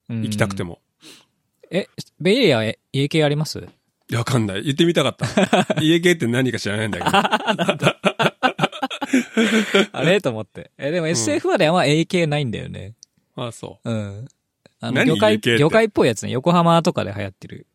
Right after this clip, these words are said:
Speaker 2: へー。
Speaker 1: やつが家系なんだよね。
Speaker 2: あ、そう。何が家系なのか全くわかんないんだけど。
Speaker 1: うん。
Speaker 2: 言葉だけ知ってんだけどさ。
Speaker 1: 吉村屋っていう、あの、ラーメン屋があって。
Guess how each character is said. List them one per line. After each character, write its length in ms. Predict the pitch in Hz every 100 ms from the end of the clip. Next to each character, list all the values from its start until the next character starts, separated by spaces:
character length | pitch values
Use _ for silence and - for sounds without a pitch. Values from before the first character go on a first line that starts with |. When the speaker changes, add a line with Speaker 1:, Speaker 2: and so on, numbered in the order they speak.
| _ _ _ _ -
Speaker 2:
へ 40 |
ー。 240 | 107 107 104
Speaker 1:
や 100 | 104
つ 80 | 95
が 80 |
家 160 | 92 95
系 160 | 98 95
な 100 | 92
ん 80 |
だ 80 | 92
よ 60 | 101
ね。 140 | 139 _ _ _ _
Speaker 2:
あ、 180 | 127 127
そ 320 | - 92 90
う。 40 | 120
何 200 | 147 190
が 240 | 110 87 101
家 180 | 98
系 160 | 95 98
な 100 | 95
の 80 | 90
か 80 | 92
全 100 | 101
く 200 | - 190
わ 100 | 170
か 100 | 160
ん 40 |
な 80 | 101
い 20 |
ん 40 |
だ 60 | 85
け 80 | 87
ど。 160 | - _ _ -
Speaker 1:
う 40 |
ん。 120 | 101 92
Speaker 2:
言 240 | - 180
葉 80 | 175
だ 100 | 123
け 100 | 117
知 100 | -
っ 20 |
て 140 | 123
ん 40 | 92
だ 80 | 85
け 80 |
ど 60 | 85
さ。 160 | 98 - _
Speaker 1:
吉 340 | 143 127 - 202
村 180 | 208
屋 120 | 180 170
っ 60 |
て 200 | - 156
い 280 | 147 135 131
う、 60 | 120
あ 120 | 120
の、 220 | 113 110
ラ 120 | 110
ー 20 |
メ 100 | 110
ン 20 | 104
屋 100 | 101
が 60 |
あ 40 | 95
っ 40 |
て。 300 | - 90 -